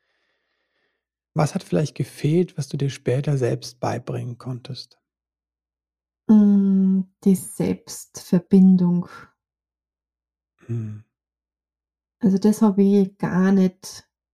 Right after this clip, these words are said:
Speaker 2: vorgelebt bekommen und gar nicht gezeigt bekommen,
Speaker 1: Hm.
Speaker 2: dass ich so mit mir in einem positiven Kontakt sein darf,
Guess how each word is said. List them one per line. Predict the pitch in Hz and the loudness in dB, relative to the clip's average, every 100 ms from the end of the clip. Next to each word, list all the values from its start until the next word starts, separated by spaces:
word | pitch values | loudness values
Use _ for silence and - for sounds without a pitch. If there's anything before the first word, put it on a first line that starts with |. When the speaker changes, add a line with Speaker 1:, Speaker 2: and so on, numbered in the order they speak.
| _ _ | _ _
Speaker 2:
vorgelebt | - - 196 220 233 254 - | -8 -2 0 2 0 0 -4
bekommen | - 262 - 220 214 214 208 | -10 -6 2 4 6 4 0
und | 208 190 - | 0 -2 -2
gar | 170 180 | -2 2
nicht | 202 190 - | 2 0 -4
gezeigt | 185 - 190 208 - | -8 -4 -6 -6 -8
bekommen, | - 190 170 170 175 190 - | -8 -6 -4 -4 -2 -4 -6
Speaker 1:
Hm. | 120 113 110 113 _ - | -10 -10 -14 -20 _ -6
Speaker 2:
dass | 190 - - | -6 -4 -2
ich | 190 - | -2 -2
so | - 202 196 190 190 - _ - | -2 2 4 2 2 -2 _ 0
mit | 220 214 214 - | 4 4 2 2
mir | 202 202 202 196 196 | 6 6 6 4 2
in | 190 | 2
einem | 190 | 2
positiven | 185 220 220 202 196 196 | 2 0 2 0 0 0
Kontakt | 220 202 202 - - | 0 0 -2 -6 -4
sein | 190 180 185 | 0 2 2
darf, | 180 175 185 196 _ | 0 0 0 -2 _